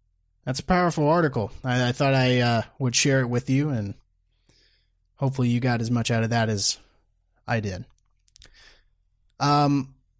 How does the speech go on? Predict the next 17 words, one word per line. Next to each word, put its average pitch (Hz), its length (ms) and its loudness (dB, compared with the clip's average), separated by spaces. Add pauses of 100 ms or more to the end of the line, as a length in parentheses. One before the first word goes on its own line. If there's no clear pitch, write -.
(320)
however, 180 600 2 (1300)
moving 170 400 2
on, 170 400 2
I 139 120 -2
have 156 300 0
some 151 540 2 (680)
bad 139 320 2
news 123 540 2 (460)
to 185 100 -6
tell 117 240 0
you 104 80 -2
guys. 80 400 -8 (1900)
It's, 113 240 -2
it's 123 160 -4
pretty 143 260 2
terrible 139 380 2
news. 139 420 2